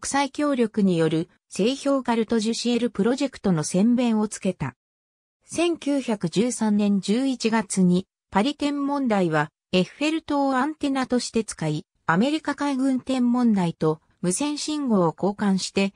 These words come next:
日点間の正確な経度差を決定した。天文台が開設されてから百年間は台長の職が設けられておらず、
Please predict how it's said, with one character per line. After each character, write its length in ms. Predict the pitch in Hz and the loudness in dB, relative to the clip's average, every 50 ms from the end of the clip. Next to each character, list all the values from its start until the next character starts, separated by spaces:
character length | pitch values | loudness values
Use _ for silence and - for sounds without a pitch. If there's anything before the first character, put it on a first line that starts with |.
| _ _ _ | _ _ _
日 320 | - 208 226 - - - | -2 -2 -2 -2 -6 -10
点 240 | - - 277 277 269 | -6 -4 -4 -4 -4
間 300 | - - 226 202 180 165 | -4 -2 0 0 2 0
の 80 | 156 147 | 0 -2
正 240 | - - 190 254 254 | -2 0 0 0 0
確 260 | - 269 - - 269 | -2 -4 -4 -4 -4
な 140 | 269 269 254 | -4 -4 -2
経 280 | - 240 262 277 285 | 0 0 0 2 0
度 140 | 262 302 311 | 0 -2 -2
差 180 | - - 240 202 | 0 0 0 0
を 60 | - | 0
決 240 | - - 156 151 _ | 0 -2 -4 -4 _
定 220 | - 170 185 175 | -2 -2 -2 -2
し 120 | - - | -4 -6
た。 200 | - 156 139 - _ _ _ _ _ _ _ _ _ _ _ _ _ - | -6 -6 -6 -6 _ _ _ _ _ _ _ _ _ _ _ _ _ -4
天 260 | - 202 269 302 311 | -2 0 0 2 0
文 220 | 311 311 311 294 | 0 -2 -2 0
台 220 | 277 254 233 202 170 | 0 2 2 2 2
が 140 | 165 156 | 0 0
開 220 | - - 190 254 302 | 0 -2 -2 -2 -2
設 300 | - - 302 285 - - | -2 -4 -4 -4 -4 -6
さ 140 | - 277 262 | -4 -2 -2
れ 120 | 262 254 | -2 -2
て 120 | - 262 | -4 -4
か 120 | - - 196 | -2 0 0
ら 120 | 175 160 | 0 0
百 300 | 160 - 170 - - 247 | -2 -4 -6 -4 -4 -4
年 200 | 262 269 269 254 | -2 -2 -2 -4
間 260 | 233 - 220 190 175 | -2 0 0 0 2
は 140 | 151 151 151 | 0 0 0
台 240 | - 180 233 240 233 | 0 0 0 0 0
長 300 | - - 226 202 185 170 | -2 0 0 2 2 2
の 200 | 160 156 156 - _ _ _ _ | 0 0 -2 -4 _ _ _ _
職 320 | - - 190 190 - 302 | -6 -4 -4 -4 -2 -2
が 100 | 294 277 | 0 0
設 120 | 262 214 208 254 285 285 | 2 2 2 0 0 -2
け 120 | 285 277 | -2 -2
ら 120 | 269 262 | -2 0
れ 120 | 247 240 226 | -2 -2 -2
て 160 | - 165 160 | 0 0 0
お 140 | 156 165 170 | 0 0 0
ら 120 | 180 175 | 0 0
ず、 220 | 156 151 143 - | -2 -4 -6 -8